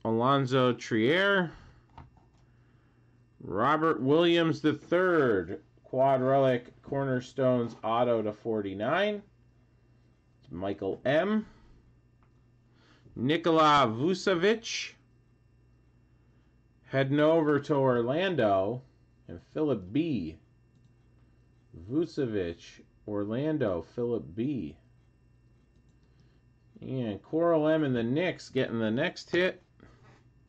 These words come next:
How about a little Latrell Sprewell action? Old school, one twenty-nine.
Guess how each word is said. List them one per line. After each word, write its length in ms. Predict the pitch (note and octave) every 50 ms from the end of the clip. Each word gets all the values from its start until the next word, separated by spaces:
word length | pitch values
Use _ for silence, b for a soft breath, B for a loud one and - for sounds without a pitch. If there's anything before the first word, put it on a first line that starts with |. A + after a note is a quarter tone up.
| _ b b b b b b b b b b b b b b b
How 80 | - -
about 240 | D3+ E3 E3 D#3+ D#3
a 20 |
little 280 | D#3 E3+ E3+ E3 D#3 D3
Latrell 540 | C#3+ B2+ C3+ - - - E3+ E3+ F3 F3
Sprewell 800 | D#3 - - - - - E3+ F3+ F3 E3 D#3 C#3 B2+ A#2 A#2 A2+
action? 480 | A2 G#2+ G2+ - - - G#2 F#2 F2 E2+
Old 280 | - B2 D3 D#3 D3 -
school, 440 | - - - C#3+ C3 A2+ G2+ F#2 F#2
one 200 | A2 C3 C3+ C3
twenty-nine. 1040 | C3 - C3+ A2+ - C3 B2 B2 B2 B2+ C3+ C#3+ C#3 C3 A#2 G2+ F#2 F2+ E2+ E2+